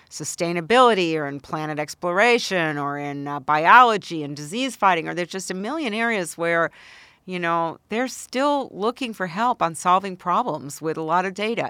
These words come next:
and we think we can help there. You know, we've had these infrastructure things, bad things happen, bridges collapsing.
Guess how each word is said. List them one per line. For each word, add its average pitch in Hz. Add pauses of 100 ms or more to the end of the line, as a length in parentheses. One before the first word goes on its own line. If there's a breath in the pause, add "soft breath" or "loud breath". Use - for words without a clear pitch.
and 151
we 156
think 160
we 185
can 208
help 220
there. 131 (480)
You 175
know, 165
we've 180
had 214
these 175
infrastructure 220
things, 160
bad 156
things 156
happen, 156
bridges 175
collapsing. 131